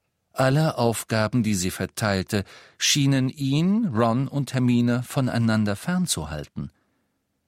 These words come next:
Er hatte seit dem ersten Abend, als er ihnen erzählt hatte, wie Voldemort Ollivander folterte,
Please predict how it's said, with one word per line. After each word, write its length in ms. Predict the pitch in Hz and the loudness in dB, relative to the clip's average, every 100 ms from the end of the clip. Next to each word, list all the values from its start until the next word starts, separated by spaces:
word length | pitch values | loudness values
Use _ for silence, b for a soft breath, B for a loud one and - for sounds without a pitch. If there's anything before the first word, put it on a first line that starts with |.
| _ | _
Er 140 | 165 151 | 0 0
hatte 180 | - 143 | 2 2
seit 420 | 131 170 - - | 2 2 -2 -2
dem 140 | 170 | -2
ersten 400 | 135 127 - 117 | 0 0 -2 -2
Abend, 420 | 110 117 117 - | -4 -4 -4 -4
als 160 | 117 - | -4 -4
er 80 | 110 | -4
ihnen 280 | 117 113 95 | 0 0 -2
erzählt 460 | 98 - - - | -6 -6 -6 -6
hatte, 280 | 98 - 82 | -10 -8 -4
wie 160 | 90 78 | -2 0
Voldemort 560 | 135 131 98 78 73 | 0 2 0 0 -2
Ollivander 600 | 101 101 92 139 135 87 | 0 0 0 0 2 0
folterte, 640 | - - 85 - - 67 | -4 -6 -6 -8 -10 -10